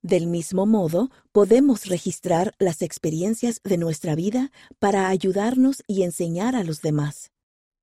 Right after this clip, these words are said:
¿Hay experiencias espirituales anteriores que no haya registrado?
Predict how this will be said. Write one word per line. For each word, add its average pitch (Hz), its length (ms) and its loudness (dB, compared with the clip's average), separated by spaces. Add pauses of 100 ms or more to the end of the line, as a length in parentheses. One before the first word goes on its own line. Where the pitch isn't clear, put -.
(1000)
¿Hay 170 220 2
experiencias 208 720 0
espirituales 170 800 -4
anteriores 165 640 -4
que 165 140 -4
no 170 160 -2
haya 175 280 -2
registrado? 196 760 -6